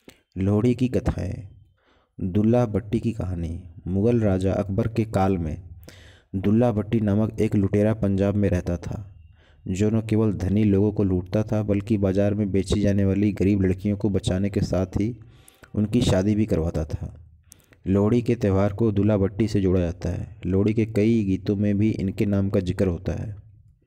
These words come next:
कृष्ण भगवान ने किया था लोहिता का वध। एक अन्य कथा के अनुसार मकर संक्रांति के दिन कंस ने श्री कृष्ण को मारने के लिए लोहिता नामक राक्षसी को गोकुल भेजा था, जिसे श्री कृष्ण जी ने खेल खेल में ही मार डाला था।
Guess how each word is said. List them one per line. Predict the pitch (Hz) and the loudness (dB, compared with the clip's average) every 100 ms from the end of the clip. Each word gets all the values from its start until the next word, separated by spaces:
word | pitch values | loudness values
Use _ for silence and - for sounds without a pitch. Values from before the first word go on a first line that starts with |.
| _ _ - - _ - _ _ - | _ _ -20 -20 _ -20 _ _ -2
कृष्ण | 123 - 127 104 | 0 2 2 2
भगवान | 95 98 107 | 2 4 4
ने | 113 | 0
किया | 110 101 101 | 0 0 2
था | - | 2
लोहिता | 107 98 98 95 107 | 2 2 2 0 0
का | 95 | 2
वध। | 85 80 85 - - - - - - - | 0 0 -4 -12 -18 -20 -20 -20 -20 0
एक | 113 117 | 0 0
अन्य | - 113 127 | 0 0 0
कथा | 113 - | 0 0
के | 110 | 0
अनुसार | 107 101 101 107 | 0 0 0 0
मकर | 98 98 110 | -2 0 0
संक्रांति | 104 101 95 98 107 | 0 2 0 0 0
के | 107 | 0
दिन | 90 95 113 - - - - - - | 0 -2 -6 -12 -18 -20 -20 -18 -2
कंस | 101 113 113 | 0 2 2
ने | 113 | 0
श्री | 110 113 | 2 0
कृष्ण | 107 120 - 113 | 0 0 0 0
को | 113 | 0
मारने | 101 90 101 107 | 2 2 2 0
के | 110 | 2
लिए | 110 | 2
लोहिता | 98 98 98 113 | 4 2 2 0
नामक | 107 98 104 | 2 2 0
राक्षसी | 101 92 - 90 110 | 0 0 -2 -2 -2
को | 107 | -2
गोकुल | 98 92 107 90 | 0 0 0 0
भेजा | 90 90 | 2 0
था, | - - - - - - - - _ - | -2 -8 -8 -20 -20 -20 -20 -20 _ -6
जिसे | 98 101 123 | -2 2 2
श्री | - 117 | 4 2
कृष्ण | 113 110 110 | 2 0 0
जी | 101 104 | 2 2
ने | 107 107 | 2 0
खेल | 110 - 110 110 | -2 0 2 0
खेल | 110 110 | 0 0
में | 104 104 | 2 2
ही | 110 | 2
मार | 95 90 | 2 2
डाला | 90 90 | 2 0
था। | 87 - | -2 -8